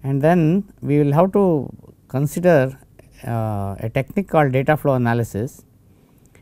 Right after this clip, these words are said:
which is necessary to perform code optimizations.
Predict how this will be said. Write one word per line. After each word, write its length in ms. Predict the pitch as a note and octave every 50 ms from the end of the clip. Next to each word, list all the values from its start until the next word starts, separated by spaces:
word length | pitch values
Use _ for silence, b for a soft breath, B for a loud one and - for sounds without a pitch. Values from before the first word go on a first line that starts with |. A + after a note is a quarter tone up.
| b _
which 200 | - A#2+ - -
is 160 | C3 C3 A#2
necessary 520 | B2+ C3 B2+ D3 D3 - - E3+ E3 E3 D#3
to 440 | - D#3+ D3 C#3 B2 A2+ G#2 G2 b b b b b b b b b b b b _ _ _ _ _ _ _ _ _ - -
perform 480 | B2 A#2+ - - D3+ D3+ D3 C#3+ C#3+ - - - -
code 200 | - B2 A#2 A#2
optimizations. 840 | A#2 - - B2 A2+ G#2+ G#2 F2 F#2+ F#2 - - F2+ B2 - -